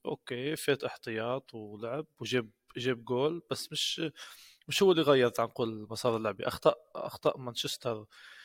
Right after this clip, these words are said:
الدفاعية وعدم تمركز اللاعبين الصحة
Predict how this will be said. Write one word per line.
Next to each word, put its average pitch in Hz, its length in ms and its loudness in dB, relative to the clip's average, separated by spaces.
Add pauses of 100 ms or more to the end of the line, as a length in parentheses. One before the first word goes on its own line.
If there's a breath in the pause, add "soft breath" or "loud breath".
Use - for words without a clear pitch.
(220 loud breath)
الدفاعية 120 760 -2
وعدم 135 300 2
تمركز 127 420 -8
اللاعبين 117 480 -2
الصحة - 640 -2